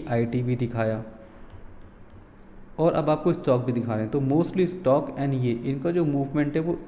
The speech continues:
एक जैसा हो रहा है गाइस, सभी में ये maybe movement आ सकती है डाउन साइड की, एक बार, एक और इसमें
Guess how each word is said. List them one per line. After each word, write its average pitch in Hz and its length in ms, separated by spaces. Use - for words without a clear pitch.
एक 165 240
जैसा 131 260
हो 113 120
रहा 107 100
है 107 60
गाइस, 107 200
सभी 151 400
में 185 120
ये 180 240
maybe 151 340
movement 135 580
आ 127 160
सकती 135 400
है 165 200
डाउन 123 260
साइड 110 280
की, 139 180
एक 135 260
बार, 135 360
एक 170 320
और 147 200
इसमें 143 380